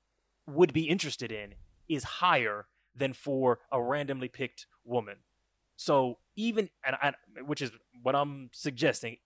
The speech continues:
even if you remove all sanctions on a woman saying yes, give her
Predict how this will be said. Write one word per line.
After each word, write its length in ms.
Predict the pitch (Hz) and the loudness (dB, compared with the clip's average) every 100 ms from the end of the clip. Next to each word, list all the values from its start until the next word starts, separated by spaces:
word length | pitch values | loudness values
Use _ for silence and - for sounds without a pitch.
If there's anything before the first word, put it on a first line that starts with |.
| - | -6
even 320 | 226 233 214 | -2 0 0
if 180 | 175 170 | -2 -4
you 80 | 160 | -2
remove 280 | 143 139 123 - | -2 -4 -8 -6
all 520 | 151 185 196 190 175 _ _ _ _ - | 0 2 2 -2 -4 _ _ _ _ -12
sanctions 680 | - - 190 - 131 110 107 | -6 -2 -2 -2 -6 -8 -10
on 120 | 127 | -8
a 40 | 120 | -6
woman 300 | 123 151 127 | -4 -4 -6
saying 340 | - 127 117 | -6 -8 -8
yes, 480 | 117 147 101 - - _ _ _ _ _ - | -2 0 0 -4 -12 _ _ _ _ _ -8
give 220 | 185 202 | -4 -4
her 240 | 151 170 | 0 2